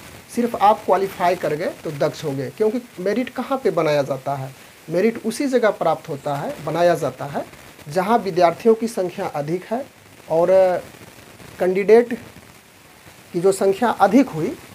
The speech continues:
लेकिन सीट की संख्या कम हो, तो उस स्थिति में जो अधिक नंबर ला करके पास किए हैं तो उस आधार पर मेरिट बनाया जाता है। तो इस स्थिति में यहाँ पे जो चार लाख नियोजित शिक्षक हैं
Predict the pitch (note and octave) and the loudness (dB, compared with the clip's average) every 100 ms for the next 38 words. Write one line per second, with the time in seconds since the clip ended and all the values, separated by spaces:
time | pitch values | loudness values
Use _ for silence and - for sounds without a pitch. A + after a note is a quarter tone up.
0 | - - A#3 C4 B3+ A#3 - - - - | -20 -4 -2 2 2 2 -4 -20 -20 -20
1 | - - - C#4+ - A3+ - E3+ D3+ G3+ | -20 -10 -2 -2 -2 -4 -2 -2 -2 -4
2 | - - A#3+ A#3 D#3 D#3+ C#4 - _ - | -6 2 4 4 0 -6 -8 -12 _ -20
3 | - E3 A#3 C4 - F#3 - - F#3+ A#3 | -14 -8 -4 -4 -4 -8 -8 -4 2 2
4 | F#3+ F3+ - E3+ B3 B3+ G3+ F#3+ F3 D#3+ | 4 2 0 0 0 2 2 4 4 4
5 | D3 F#3+ D3+ F3 F3 - D3+ D3 - D3+ | 2 0 -4 -4 -4 0 0 0 -6 -6
6 | D3 D3+ C#4+ - - - - - - - | -6 -6 -12 -16 -20 -20 -20 -20 -18 -12
7 | D#3+ A#3+ A#3+ E3+ E3+ F3 E3 E3+ G#3+ G3+ | -6 -4 -2 0 0 0 0 0 0 0
8 | G3 G3+ G3+ F#3+ G3+ G3+ A3+ - - - | 2 4 4 4 2 0 -4 -12 -20 -20
9 | - - E3 D#3 C4 C4 B3 A#3 A#3+ B3+ | -20 -16 -10 -2 -2 -2 -4 -2 -2 2
10 | A3+ G#3+ B3+ A3 A#3+ A3 G#3+ G#3 F#3 F#3+ | 2 2 0 0 2 2 2 2 6 6
11 | G3+ G3+ G3+ - G#3 - - - E3 E3 | 8 6 6 2 -6 -6 -10 -14 -4 -2
12 | F3 G#3+ - - - E3+ D3+ G3+ | -2 -4 -6 -8 -6 -8 -8 -10